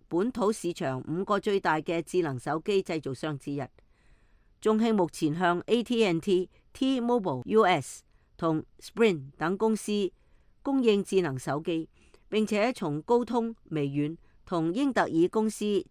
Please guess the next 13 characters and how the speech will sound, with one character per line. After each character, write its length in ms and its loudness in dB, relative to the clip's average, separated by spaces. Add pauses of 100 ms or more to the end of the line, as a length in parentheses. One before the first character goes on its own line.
採 240 -2
購 200 -2
元 240 -6
件。 320 -8 (840)
中 180 4
興 160 4
通 180 2
訊 240 2
星 180 2
期 100 -2
三 260 0
表 160 -2
示， 320 -8